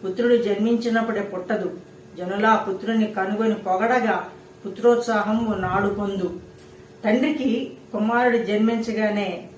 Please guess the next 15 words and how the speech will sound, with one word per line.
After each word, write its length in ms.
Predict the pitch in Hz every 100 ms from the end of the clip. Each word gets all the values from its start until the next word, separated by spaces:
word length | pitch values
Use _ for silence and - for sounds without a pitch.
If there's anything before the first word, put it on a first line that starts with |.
| - -
ఉత్సాహం 520 | 185 180 190 220 233 214
కలగదట, 520 | 180 185 196 190 185
ఆనందం 460 | 170 196 202 190
కలగదట. 540 | 165 165 175 170 175 - - - - - - 180
ఎప్పుడు 260 | 185 247
కలుగుతుందంటే, 1040 | 247 240 247 240 233 202 185 226 269 - - - - - -
ఆ 220 | 175 175 - -
పుత్రుడు 560 | 190 302 285 240 - - -
పెరిగి 300 | 202 208 254
పెద్దవాడై 680 | 220 185 233 240 247 226 - - - - -
తాను 600 | 185 180 - 196 190 220
చేసేటటువంటి 800 | 220 220 302 254 240 240 220 214
పనుల్ని 440 | 180 190 233 240
ప్రజలు 400 | - 180 185 233
మెచ్చుకొని, 640 | 208 196 - 220 226 190